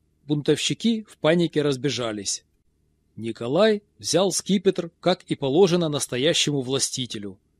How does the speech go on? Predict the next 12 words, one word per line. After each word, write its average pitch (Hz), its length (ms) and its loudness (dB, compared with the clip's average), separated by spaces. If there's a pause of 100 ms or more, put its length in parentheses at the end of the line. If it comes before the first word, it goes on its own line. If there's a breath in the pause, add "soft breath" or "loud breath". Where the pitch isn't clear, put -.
(160)
Не 151 160 2
просто 165 460 2
так, - 340 -4
по 131 100 -6
закону 131 400 -2
наследства, 127 760 -4 (100)
а 139 120 -2
в 120 60 -10
борьбе, 147 520 4 (220)
наглядно 143 520 0
доказав 139 460 0
сомневающимся, 151 1000 0